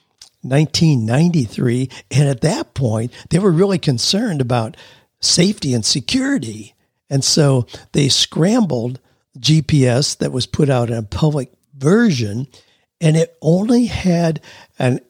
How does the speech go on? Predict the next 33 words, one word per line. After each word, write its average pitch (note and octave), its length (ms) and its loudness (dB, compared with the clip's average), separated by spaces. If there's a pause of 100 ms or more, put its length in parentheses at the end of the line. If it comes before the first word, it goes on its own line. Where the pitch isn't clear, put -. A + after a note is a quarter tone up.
(140)
accuracy C3+ 1000 -2 (1040)
up F3 260 -2
to F#3+ 160 2
about D3 400 0 (300)
a - 40 -20
hundred F3+ 600 -2
meters. F3+ 800 -4 (920)
That D3+ 180 0
was F#3 160 -2
to F#3+ 120 2
ensure D#3 460 2
that C3 160 -4
the - 120 -2
U C#3 60 2
S C3+ 140 0
military C#3+ 640 0
had A#2 200 -4
the B2+ 80 -4
best C3+ 240 -2
data C3+ 260 2
available, C3 460 -2
and B2 80 -2
that C3 120 -6
wasn't E3+ 280 0
available E3+ 500 0 (280)
to C#3 360 2 (220)
common, C3+ 280 2
ordinary B2 400 0
people. - 480 -2 (440)
A A#2+ 60 -8
hundred E3+ 280 2
meters, G3+ 240 2
that's - 260 -2